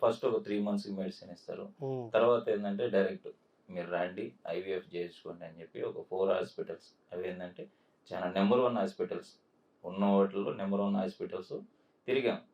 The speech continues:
Speaker 1: ఎక్కడికి వెళ్ళినా కూడా, కానీ నా కాన్ఫిడెన్స్ ఏంటంటే నాకు న్యాచురల్ గానే ప్రెగ్నెన్సీ కావాలి.
Speaker 2: ఉమ్.
Speaker 1: వాళ్ళు ఏం చేస్తారంటే
Speaker 2: వచ్చింది కూడా, ఇదిగో.
Speaker 1: వచ్చింది సార్, ఇక్కడ వచ్చింది.
Speaker 2: ఇక్కడ వచ్చింది, అదిగో.
Speaker 1: ఇక్కడ వైఎస్
Speaker 2: న్యాచురల్ గా.
Speaker 1: దగ్గర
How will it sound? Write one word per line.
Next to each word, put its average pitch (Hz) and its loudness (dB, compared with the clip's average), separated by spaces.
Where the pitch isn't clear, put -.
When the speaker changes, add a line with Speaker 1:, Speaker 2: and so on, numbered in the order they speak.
Speaker 1:
ఎక్కడికి 101 -2
వెళ్ళినా 107 -2
కూడా, 101 -2
కానీ 127 2
నా 101 -4
కాన్ఫిడెన్స్ 120 -4
ఏంటంటే 104 -6
నాకు 110 -4
న్యాచురల్ 110 0
గానే 117 0
ప్రెగ్నెన్సీ 101 -6
కావాలి. 92 -16
Speaker 2:
ఉమ్. 131 -6
Speaker 1:
వాళ్ళు 101 2
ఏం 131 0
చేస్తారంటే 110 -6
Speaker 2:
వచ్చింది 196 2
కూడా, 160 6
ఇదిగో. 151 4
Speaker 1:
వచ్చింది 208 4
సార్, - -2
ఇక్కడ 175 2
వచ్చింది. - 0
Speaker 2:
ఇక్కడ 170 2
వచ్చింది, 170 0
అదిగో. 120 -4
Speaker 1:
ఇక్కడ - -14
వైఎస్ 202 6
Speaker 2:
న్యాచురల్ 196 6
గా. 147 8
Speaker 1:
దగ్గర 107 2